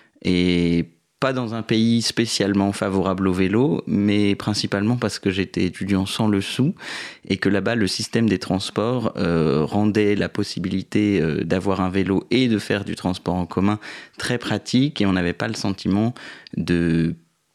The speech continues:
perdre de l'argent si on achetait un vélo. Au contraire, on avait le sentiment d'économiser de l'argent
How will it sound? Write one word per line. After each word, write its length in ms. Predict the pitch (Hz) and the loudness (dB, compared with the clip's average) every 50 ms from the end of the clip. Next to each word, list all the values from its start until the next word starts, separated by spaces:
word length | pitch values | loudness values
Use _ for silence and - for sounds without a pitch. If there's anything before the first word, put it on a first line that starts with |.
| _ - | _ -2
perdre 280 | - 120 107 95 90 | 0 0 0 0 0
de 80 | 85 90 | 0 0
l'argent 400 | 85 80 85 85 - 98 101 107 | 2 0 0 -2 -2 0 0 0
si 160 | 107 - - | 0 -2 -2
on 100 | 87 85 | 0 0
achetait 280 | 82 85 - - - 87 | 0 -2 -2 -4 -4 -2
un 100 | 87 85 | -2 -2
vélo. 240 | 85 90 80 85 82 | -2 -2 -2 -2 -4
Au 40 | |
contraire, 360 | 78 - - 85 - - 95 95 | -4 -6 -8 -8 -4 -4 -2 -2
on 60 | 87 | -2
avait 100 | 85 87 | -2 -2
le 80 | 85 82 | -4 -4
sentiment 360 | - - 92 90 - 98 98 | -4 -4 -6 -4 -2 -2 -2
d'économiser 720 | 95 90 104 104 - - 85 90 90 90 87 82 90 82 | 0 0 0 -2 0 0 0 2 2 2 0 0 0 0
de 60 | 78 80 | 0 0
l'argent 400 | 82 82 80 85 90 92 107 | -2 -2 -2 -2 -4 -4 -4